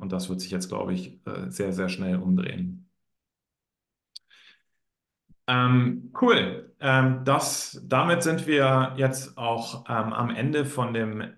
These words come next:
Impulsteil und, äh, freuen uns über eure Fragen. Schreibt die gerne in den,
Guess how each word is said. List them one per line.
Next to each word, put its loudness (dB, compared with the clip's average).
Impulsteil 0
und, 2
äh, -2
freuen 0
uns -4
über 2
eure 2
Fragen. -2
Schreibt -6
die -4
gerne 0
in -2
den, -2